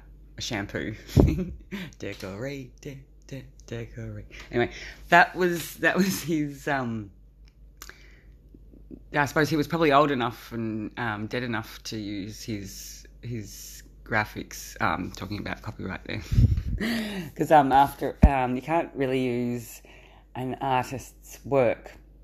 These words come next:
until they've died fifty years ago, <clears throat> unless you wanna, um, pay back, pay for their estate, um, because if you're, if you're, um, making money out of it,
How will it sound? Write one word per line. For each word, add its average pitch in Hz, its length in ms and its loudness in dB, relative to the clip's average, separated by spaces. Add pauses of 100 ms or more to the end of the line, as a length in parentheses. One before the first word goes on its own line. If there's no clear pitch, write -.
(920)
until 127 420 2
they've 113 260 0
died 113 580 4 (640)
fifty - 320 -10
years 113 180 -4
ago, 104 280 -4 (160)
<clears throat> 156 500 0 (180)
unless 143 380 2
you 98 60 -8
wanna, 95 200 -4 (180)
um, 92 280 -8
pay - 220 -12
back, - 320 -12 (160)
pay 107 480 -4
for - 280 -8
their 98 260 -4
estate, - 460 -8 (500)
um, 107 380 -10 (2250)
because - 320 -10
if 117 160 -6
you're, 110 260 0
if 117 160 -6
you're, 110 360 -2
um, 107 200 -6
making 113 260 -4
money 110 200 0
out 98 80 -8
of 95 80 -10
it, 110 100 -4